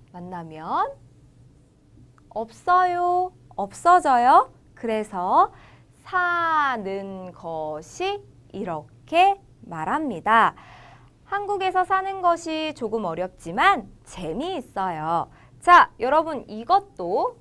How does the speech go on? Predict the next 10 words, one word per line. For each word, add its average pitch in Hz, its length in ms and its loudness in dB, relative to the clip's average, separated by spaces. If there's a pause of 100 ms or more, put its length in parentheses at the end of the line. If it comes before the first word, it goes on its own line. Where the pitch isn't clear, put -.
(140)
한번 359 640 2 (140)
어떻게 320 1080 0 (320)
말할 196 380 -2
수 254 160 -12
있어요? 214 680 0
어떻게 269 540 -8
다르게 240 500 -6
말해요? 185 600 -2 (840)
네, 190 460 0
맞습니다. 226 800 -2